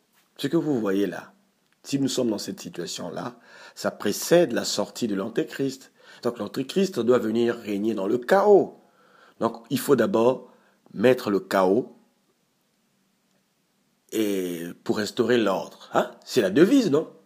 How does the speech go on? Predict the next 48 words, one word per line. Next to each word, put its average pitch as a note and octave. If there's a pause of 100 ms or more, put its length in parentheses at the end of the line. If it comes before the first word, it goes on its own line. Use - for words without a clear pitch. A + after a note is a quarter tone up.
(140)
L'ordre A#2+
après A2+
le G#2+
chaos. F#2+ (400)
Donc G#2+
le G#2+
chaos, C#3
là, F3+
est D#3+
réfléchi. G#3
Si -
vous F#3
voyez G2
là, - (760)
vous A#2
allez F#2+
me F#2+
dire, G2
ah, F2+ (200)
il G#2
y F#2+
a, - (200)
il G#2+
y A2
a G2
plus B2+
d'argent. G2+ (140)
Ah, - (140)
les A#2
caisses B2+
sont B2
vides. A2 (160)
Ah, D3+
il D3
y C3
a -
ceci. A#2 (100)
Ah D3+
là D3
là B2
là. G#2 (760)
Mais A2
vous C#3+
n'avez B2
pas A2+
compris D#3
le -
plan G2